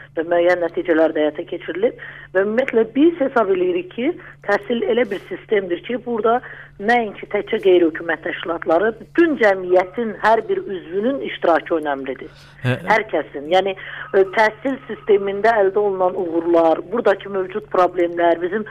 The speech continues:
Speaker 1: uşaqlarımızın birbaşa gələcəyi ilə əlaqədar olduğuna görə biz hər kəsi, cəmiyyətin hər bir üzvünü bizimlə dəstəyə səsləmişik. Bu gün də səsləyirik və hər kəsin dəstəyinə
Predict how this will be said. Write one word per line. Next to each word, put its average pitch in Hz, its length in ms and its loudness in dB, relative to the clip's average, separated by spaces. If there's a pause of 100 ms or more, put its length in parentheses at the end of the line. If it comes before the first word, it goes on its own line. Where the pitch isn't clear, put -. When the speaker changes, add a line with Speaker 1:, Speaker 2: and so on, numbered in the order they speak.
(160)
Speaker 1:
uşaqlarımızın 190 760 0
birbaşa 196 460 0
gələcəyi 180 580 4
ilə 185 140 -2
əlaqədar 170 500 2
olduğuna 170 480 0
görə 220 300 2 (380)
biz 285 200 4 (100)
hər 269 440 2
kəsi, - 340 -8
cəmiyyətin 202 480 0
hər 254 360 2
bir 226 180 -10
üzvünü 202 500 -4 (320)
bizimlə 185 460 2
dəstəyə 170 520 4 (180)
səsləmişik. 165 840 0 (280)
Bu 196 160 -8
gün 190 180 0
də 175 80 4
səsləyirik 208 720 -4
və 214 140 2 (300)
hər 269 240 0
kəsin 220 440 -2
dəstəyinə 180 560 0